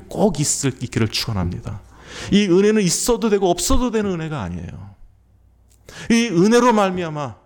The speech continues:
우리가 구원받기도 했고, 이 은혜로 말미암아 우리가 믿음도 선물로 받았습니다. 그래서 우리가 주님을 쫓을 때 이 은혜의 역사가 있으면, 여기서 반석에서 나오는 물로,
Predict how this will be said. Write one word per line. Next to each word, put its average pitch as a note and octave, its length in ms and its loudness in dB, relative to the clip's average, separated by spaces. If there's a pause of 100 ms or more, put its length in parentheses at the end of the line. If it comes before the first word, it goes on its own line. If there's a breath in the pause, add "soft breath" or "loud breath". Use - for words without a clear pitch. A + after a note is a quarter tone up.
(460)
우리가 C3 220 -8
구원받기도 G#2 720 -8
했고, F2 400 -14 (320 loud breath)
이 A#3 100 2
은혜로 A#3+ 420 2
말미암아 C#3 640 -2 (320 soft breath)
우리가 G#2 260 -8
믿음도 G2+ 400 -10
선물로 A#2 380 -2
받았습니다. - 680 -4 (800 loud breath)
그래서 F3+ 240 2
우리가 C#3 260 0
주님을 A2 520 -4 (680)
쫓을 - 480 -2
때 D2+ 280 -8 (460 loud breath)
이 A3 120 4
은혜의 G3 340 2
역사가 E3 380 0
있으면, C3+ 260 -6
여기서 B2 420 -4 (500 soft breath)
반석에서 D#3 460 0
나오는 C#3 280 -2
물로, A#2 600 -4